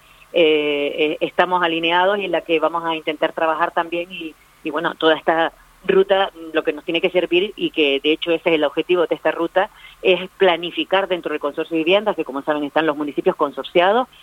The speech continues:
excepto tres en la isla de Gran Canaria, pues trabajar en esa planificación de tal manera que vayamos trabajando en esas líneas que hemos visto que son las necesarias para,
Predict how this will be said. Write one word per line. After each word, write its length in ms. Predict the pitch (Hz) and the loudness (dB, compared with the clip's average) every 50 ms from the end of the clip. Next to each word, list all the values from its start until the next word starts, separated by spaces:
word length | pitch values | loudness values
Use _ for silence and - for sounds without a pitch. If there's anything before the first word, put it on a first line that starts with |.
| - _ | -14 _
excepto 400 | - 175 - 147 - - - 139 | -8 -6 -4 -6 -4 -2 -2 -2
tres 220 | - - 180 190 220 | 2 2 2 2 2
en 160 | 208 175 156 | 0 0 0
la 100 | 151 147 | 0 0
isla 140 | 147 160 156 | 2 2 2
de 80 | 156 | 2
Gran 160 | 160 160 165 156 | 2 0 0 -2
Canaria, 440 | 175 170 175 175 180 190 208 226 - - - - _ _ | -2 0 0 0 2 2 0 0 -2 -6 -18 -20 _ _
pues 180 | - 190 160 - | 0 0 0 0
trabajar 340 | - 151 143 147 165 170 175 | 0 0 0 0 0 0 0
en 100 | 185 196 | 0 0
esa 160 | 202 - 196 | 0 -2 0
planificación 640 | - 180 175 170 170 - 175 - 165 160 - 165 165 | 0 0 0 0 -2 -4 -4 -4 -4 -4 -4 -2 -2
de 100 | 175 175 | -2 -2
tal 140 | 175 160 156 | -2 -2 -2
manera 260 | 156 151 160 175 175 | -2 0 0 0 2
que 80 | - | 2
vayamos 340 | 180 160 151 156 151 180 175 | 2 2 0 0 -2 -4 -4
trabajando 440 | - 185 175 165 165 170 170 - 185 | -4 -2 -4 -2 -2 -2 -2 0 -2
en 80 | 180 175 | -2 -2
esas 200 | 170 202 185 165 | -2 -2 -2 -2
líneas 380 | 175 180 180 185 190 196 196 | -2 -2 -2 0 0 0 0
que 80 | - 190 | 0 -2
hemos 180 | 175 165 156 | 0 0 -2
visto 320 | - 180 175 - - 214 214 _ - - - - - - | -2 -4 -6 -6 -6 -8 -8 _ -16 -20 -20 -20 -12 -10
que 60 | - 160 | -6 -2
son 140 | 165 165 | 0 0
las 100 | 180 180 | 2 2
necesarias 560 | 196 185 - 160 151 - 180 180 180 185 190 - | 0 -2 -4 -2 0 0 2 2 2 0 0 0
para, 440 | 185 170 156 147 143 139 135 131 | 0 0 0 2 2 2 0 -2